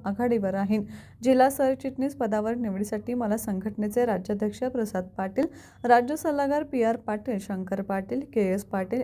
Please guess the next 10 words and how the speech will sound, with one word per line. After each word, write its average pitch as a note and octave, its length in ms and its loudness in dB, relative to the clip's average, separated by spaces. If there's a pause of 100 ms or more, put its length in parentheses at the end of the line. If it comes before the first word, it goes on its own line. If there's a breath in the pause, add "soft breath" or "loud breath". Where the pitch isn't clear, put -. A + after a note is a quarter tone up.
एस G3+ 180 -4
के G3+ 140 -4
पाटील G3+ 380 -2 (340 soft breath)
आदींचे C#4+ 540 2
सहकार्य G#3+ 580 -2
लाभले. F#3 520 -2 (160)
यावेळी B3 320 6
त्यांनी D#4 240 -2
आपल्या C#4+ 320 0
निवडीबद्दल A#3+ 680 0